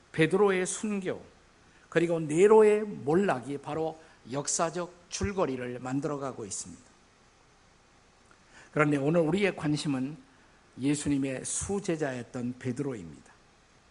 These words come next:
우리가 사복음서를 읽어보면 그 열두 제자의 리스트가 등장하는데,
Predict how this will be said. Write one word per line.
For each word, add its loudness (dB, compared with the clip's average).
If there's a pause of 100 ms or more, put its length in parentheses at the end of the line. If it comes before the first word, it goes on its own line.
(1080)
우리가 6
사복음서를 0
읽어보면 -2 (380)
그 -2
열두 2
제자의 2
리스트가 -2
등장하는데, -2